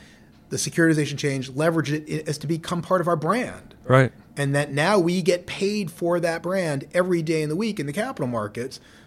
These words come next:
Speaker 1: because the Freddie Mac quality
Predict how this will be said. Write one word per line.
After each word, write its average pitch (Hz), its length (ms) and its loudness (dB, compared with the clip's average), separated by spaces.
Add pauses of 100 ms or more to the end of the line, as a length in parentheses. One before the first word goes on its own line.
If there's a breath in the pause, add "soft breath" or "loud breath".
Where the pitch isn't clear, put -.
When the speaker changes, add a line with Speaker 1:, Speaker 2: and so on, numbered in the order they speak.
(140 soft breath)
Speaker 1:
because 151 640 -2
the 143 120 0
Freddie 160 520 0
Mac 156 320 -2
quality 156 1120 -2